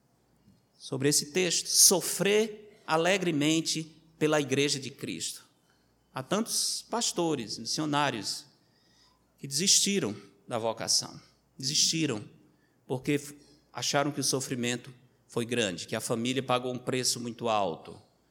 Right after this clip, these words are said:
que erraram na visão. "Não, não adianta, eu não vou pagar esse preço, é sofrimento demais para servir a igreja de Cristo." Muito bem. Então, a proposta é ir fazer alguma coisa onde não tenha sofrimento.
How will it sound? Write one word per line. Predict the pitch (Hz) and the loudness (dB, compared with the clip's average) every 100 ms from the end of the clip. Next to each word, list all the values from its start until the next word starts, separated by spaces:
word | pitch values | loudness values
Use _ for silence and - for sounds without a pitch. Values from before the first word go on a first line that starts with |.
| _ _ _ _ | _ _ _ _
que | - | 2
erraram | 147 139 143 156 151 139 | 2 4 6 8 8 4
na | 127 | 2
visão. | 127 120 110 123 107 101 87 | 0 0 2 2 2 -2 -8
"Não, | 135 131 170 185 | -10 -4 2 2
não | 180 180 | 4 4
adianta, | 175 156 147 135 127 | 4 4 0 0 0
eu | |
não | 139 | 0
vou | 139 165 | 0 2
pagar | 165 147 143 151 147 | 2 2 4 4 4
esse | - 139 | 2 0
preço, | - 139 127 165 | 0 0 4 4
é | |
sofrimento | - 220 - 180 180 208 185 | 6 4 4 0 2 2 0
demais | 160 160 156 160 - - - - _ | -4 2 4 6 2 -2 -18 -20 _
para | 165 | 4
servir | 170 - 170 135 160 170 165 - - - | 6 6 4 4 2 2 0 -6 -18 -2
a | 139 | 0
igreja | 135 127 139 135 135 | 2 4 6 4 -2
de | 131 | -8
Cristo." | - 120 113 - 139 | -6 -4 -2 -2 0
Muito | 196 233 | 0 2
bem. | 214 208 165 113 - - _ _ _ _ _ _ _ _ _ _ _ | 4 6 4 -2 -12 -20 _ _ _ _ _ _ _ _ _ _ _
Então, | 185 165 208 240 233 - - _ | -6 2 2 2 -2 -10 -20 _
a | 147 | -4
proposta | 185 185 202 254 - | 0 2 2 2 2
é | 190 165 | 2 2
ir | 185 233 - - - _ _ - _ _ | 0 -4 -8 -20 -20 _ _ -20 _ _
fazer | - 165 180 | 0 2 2
alguma | 175 208 | 0 -4
coisa | 202 202 202 | -2 -2 0
onde | 208 | 0
não | 220 233 | -2 -2
tenha | 220 214 | 0 2
sofrimento. | 220 226 226 185 120 113 | 0 -2 -2 0 -2 -4